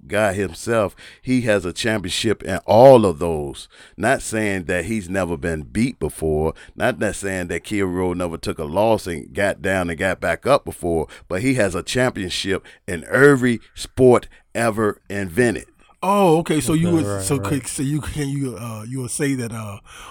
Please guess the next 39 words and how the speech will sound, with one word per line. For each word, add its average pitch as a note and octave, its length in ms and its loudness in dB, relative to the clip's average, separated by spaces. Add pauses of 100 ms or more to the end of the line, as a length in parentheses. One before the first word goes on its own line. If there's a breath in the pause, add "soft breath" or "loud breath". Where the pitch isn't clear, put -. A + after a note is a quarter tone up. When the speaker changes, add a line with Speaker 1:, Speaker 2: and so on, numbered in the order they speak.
(140 loud breath)
Speaker 2:
Michael C3 240 0
Jordan C#3+ 300 4
beat C#3+ 120 2
him C#3 80 -2
one C3+ 160 -2
time? C3+ 320 -2 (220)
Uh, A#2 160 -6
would A#2+ 140 -8
you A#2+ 60 -6
say C#3 180 -4
that? B2 80 -6
Speaker 1:
Well, C3+ 180 2
Michael C#3 360 -2
Jordan B2 340 2
might A#2 200 2
have F2 120 -6
beat A2+ 180 0
him G#2+ 120 -2
one G#2+ 180 -4
time, A2+ 440 -4 (300 loud breath)
might A2 160 -2
have, G2+ 140 -4
but G2+ 180 -2
you A#2+ 100 -4
gotta A2+ 260 2
believe A2+ 480 0
that G2+ 140 -2
Kid A#2 200 0
Road G#2+ 440 0
beat G#2 200 -2
him G#2 220 -4
too. A2 300 -2
Speaker 2:
<laughs> - 40 -12
Okay, - 120 -4
Speaker 3:
Right, A2 280 4
Speaker 2:
okay, - 60 0
Speaker 3:
exactly. G#2+ 360 0
Speaker 2:
okay, - 100 -6
Speaker 1:
Okay. A2+ 480 0